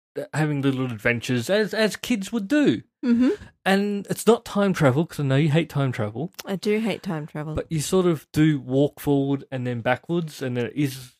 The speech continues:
Speaker 1: yeah, it is time travel, but not really. They don't travel through time. It's just you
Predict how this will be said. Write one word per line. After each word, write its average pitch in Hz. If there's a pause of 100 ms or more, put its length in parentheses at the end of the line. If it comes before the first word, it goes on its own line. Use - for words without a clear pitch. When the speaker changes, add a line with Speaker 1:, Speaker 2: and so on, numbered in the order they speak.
(180)
Speaker 1:
yeah, 123 (600)
it 170
is 165
time 110
travel, 107
but -
not 104
really. - (420)
They 170
don't 233
travel 165
through 151
time. 117 (220)
It's 127
just 147
you 135